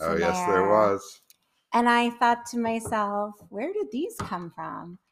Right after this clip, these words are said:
Speaker 2: And I texted Josh a picture. I said, "Are these from you?" And he said, "Yes, they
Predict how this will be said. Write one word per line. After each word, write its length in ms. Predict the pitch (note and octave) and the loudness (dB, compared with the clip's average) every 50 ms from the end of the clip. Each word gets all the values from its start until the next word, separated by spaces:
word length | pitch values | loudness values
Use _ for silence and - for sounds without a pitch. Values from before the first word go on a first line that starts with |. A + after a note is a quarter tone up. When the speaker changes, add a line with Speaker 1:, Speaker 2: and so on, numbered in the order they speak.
| _ _ _ _ _ - | _ _ _ _ _ -12
Speaker 2:
And 100 | - F#3+ | -8 -6
I 100 | F#3 F3+ | -6 -6
texted 580 | F3+ - - F#3+ - - - - G#3 G#3 G#3 G#3 | -8 -10 -14 -14 -14 -14 -14 -10 -10 -10 -8 -6
Josh 380 | - G3 F#3+ G3+ G3+ - - - - | -4 -4 -4 -4 -6 -8 -12 -12 -14
a 60 | G3+ | -14
picture. 460 | - F#3 - - - - F#3 F#3+ G3+ | -14 -14 -16 -14 -10 -8 -6 -4 -4
I 80 | G3+ G3 | -4 -4
said, 160 | G3 G3 F#3+ | -4 -4 -4
"Are 100 | F3+ F3+ | -2 -2
these 220 | F#3 G#3+ A#3+ A#3 - | -2 -4 -4 -4 -4
from 160 | B3 A3 G3+ | -4 -2 -2
you?" 260 | F#3+ F#3+ G#3 A3 A3+ | -2 -2 -2 -2 -2
And 120 | G#3+ F#3+ | -2 -2
he 120 | F#3 F#3 F#3 | -4 -4 -6
said, 280 | F#3 - E3+ E3 D#3+ E3 E3+ | -6 -6 -8 -8 -8 -8 -10
"Yes, 480 | F3 E3 E3+ F3+ G3+ G#3 - - - - | -10 -6 -6 -6 -6 -8 -10 -12 -14 -10
they 360 | - F3+ F3+ F#3 F#3 F#3+ G3 | -8 -8 -6 -6 -6 -6 -8